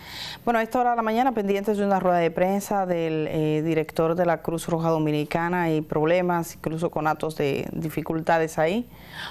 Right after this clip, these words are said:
Hoy también vamos a tener aquí, eh, una panorámica de lo que está ocurriendo en Haití. Increíble, tenemos imágenes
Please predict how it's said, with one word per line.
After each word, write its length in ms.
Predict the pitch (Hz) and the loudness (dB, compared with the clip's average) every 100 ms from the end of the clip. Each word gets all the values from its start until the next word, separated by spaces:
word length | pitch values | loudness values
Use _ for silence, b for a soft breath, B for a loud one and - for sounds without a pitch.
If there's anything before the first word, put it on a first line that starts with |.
| B | B
Hoy 180 | - 180 | 2 2
también 480 | 190 185 185 185 185 | 2 2 2 2 2
vamos 360 | 175 180 175 | 2 0 -2
a 200 | 185 170 | -2 -2
tener 300 | 160 160 160 | -2 0 2
aquí, 500 | 165 160 190 190 185 - | 0 0 0 0 0 -2
eh, 300 | 160 160 156 | 0 2 0
una 180 | 170 175 | 0 0
panorámica 560 | 180 170 165 180 170 175 | 2 2 2 0 0 -2
de 80 | |
lo 60 | 156 | 0
que 60 | 170 | 0
está 140 | 170 | -2
ocurriendo 340 | 170 180 180 | 0 0 2
en 60 | 180 | 2
Haití. 460 | 175 170 156 151 180 - - - | 0 0 0 0 -6 -16 -12 -4
Increíble, 580 | 175 170 180 196 165 | -2 2 2 2 0
tenemos 300 | 160 170 180 | 0 0 0
imágenes 520 | 202 190 196 214 220 | 0 2 2 0 -2